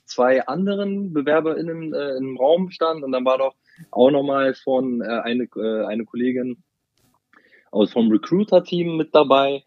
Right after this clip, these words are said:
Und normalerweise könnte man sich ja etwas bedroht fühlen. Ja, da war auch noch eine Auszubildende dabei,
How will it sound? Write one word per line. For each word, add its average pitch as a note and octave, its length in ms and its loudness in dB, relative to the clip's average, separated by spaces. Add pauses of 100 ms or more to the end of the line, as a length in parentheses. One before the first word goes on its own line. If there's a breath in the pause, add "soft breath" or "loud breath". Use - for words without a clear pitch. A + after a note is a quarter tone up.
(320 soft breath)
Und A#2+ 440 4 (100)
normalerweise C#3 880 0
könnte E3+ 460 -2
man D3 280 -2
sich C3+ 200 -6
ja C3 240 0
etwas B2+ 520 -4 (120)
bedroht A#2 800 4
fühlen. F#2 400 -10
Ja, B2 100 4
da C3+ 100 4
war B2 100 6
auch B2+ 60 4
noch C3+ 120 0
eine C3 360 0
Auszubildende E3+ 680 2
dabei, D#3 440 0